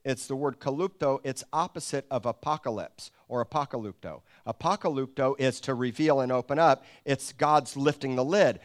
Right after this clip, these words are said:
But this is the opposite. God's covering the lid. So men come up to me and confess pornography. Men come up to me and confess things to me. And it's not like I protect their secret sin,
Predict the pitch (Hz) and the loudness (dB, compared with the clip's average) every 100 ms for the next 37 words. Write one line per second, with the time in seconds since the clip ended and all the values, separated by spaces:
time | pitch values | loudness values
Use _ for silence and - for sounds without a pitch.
0 | - - 131 180 185 156 135 151 185 - | -18 -4 0 0 0 -4 0 2 2 2
1 | - 156 143 135 - - 175 156 123 104 | -8 -4 2 2 0 -2 0 0 -4 -4
2 | 98 92 78 _ _ _ _ _ - 139 | -6 -8 -10 _ _ _ _ _ -4 0
3 | 135 147 147 156 147 - 156 156 139 - | 2 2 0 -2 -2 -4 -6 -4 -6 -8
4 | 135 143 - - 139 139 143 160 165 185 | -6 -6 -6 -8 -2 -2 -2 -6 -8 -8
5 | _ _ _ _ 123 139 143 156 147 143 | _ _ _ _ -4 -2 -2 -2 -2 -4
6 | 151 147 143 147 - 143 - 147 - 143 | -6 -6 -6 -10 -6 -8 -6 -8 -8 -6
7 | 147 160 - - 135 - 156 175 156 143 | -6 -6 -14 -6 -6 -2 0 2 2 2
8 | 143 - 135 - 170 - 127 - 156 - | -2 -2 -8 -4 -6 -4 -8 -6 -12 -8
9 | 117 - - 214 139 131 | -10 -8 -2 0 2 -2